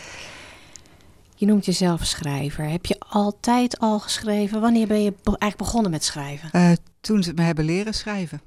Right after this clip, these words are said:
Speaker 2: <laughs>
Speaker 1: Dat is simpel.
Speaker 2: Ja, dat is simpel. Dus als kind al heel veel. Eh, is ook veel gepubliceerd, eh, op die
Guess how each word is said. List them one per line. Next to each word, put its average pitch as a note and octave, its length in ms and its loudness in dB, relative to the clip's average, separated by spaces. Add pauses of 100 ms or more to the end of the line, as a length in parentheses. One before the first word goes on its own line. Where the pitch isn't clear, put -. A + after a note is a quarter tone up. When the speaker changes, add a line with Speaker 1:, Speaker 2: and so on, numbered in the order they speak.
Speaker 2:
<laughs> - 640 -6
Speaker 1:
Dat F#3 180 -4 (500)
is G4+ 80 0
simpel. B3+ 420 -2
Speaker 2:
Ja, F4+ 220 2
dat A3+ 160 4
is - 60 -2
simpel. B3 420 4 (280)
Dus G#3+ 140 0
als G#3 180 4
kind A#3+ 380 0
al G3+ 100 -6
heel G#3+ 220 2
veel. A3 380 0 (120)
Eh, F3+ 240 -2
is - 220 -4
ook - 120 -14
veel F3+ 180 0
gepubliceerd, E3+ 880 -2
eh, E3 400 -4 (100)
op - 140 -10
die D3+ 220 -8